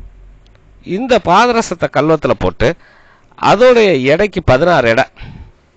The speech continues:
பதினாறு மடங்கு. இப்ப பத்து கிராம் பாதரசம்னா நூத்தி அறுபது கிராம் செங்கல் தூள் போட்டு நல்லா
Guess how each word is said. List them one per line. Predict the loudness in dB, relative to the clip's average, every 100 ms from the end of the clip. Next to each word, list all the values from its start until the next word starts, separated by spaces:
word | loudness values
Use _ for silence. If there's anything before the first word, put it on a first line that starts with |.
| _ _ _ _ -4
பதினாறு | 0 2 0
மடங்கு. | 0 -2 -4 -6
இப்ப | -6
பத்து | -4 -6 -2
கிராம் | 0 0 0
பாதரசம்னா | 0 0 -2 -4 -2 -2 -4 -16 _ _ _ _ _ _
நூத்தி | -4 -4 0 0
அறுபது | 2 0 0
கிராம் | 0 0 -10 -14 -18 -20 -20 -20 -20 _ _ _ _
செங்கல் | -2 -2 0 -2 0
தூள் | -2 -2 -6 _ -20 -20 _ _ _ _ _ _ _ _ _ _ _ -20 _ -20 -20 -4
போட்டு | -2 0 -2 -2
நல்லா | -2 -2 0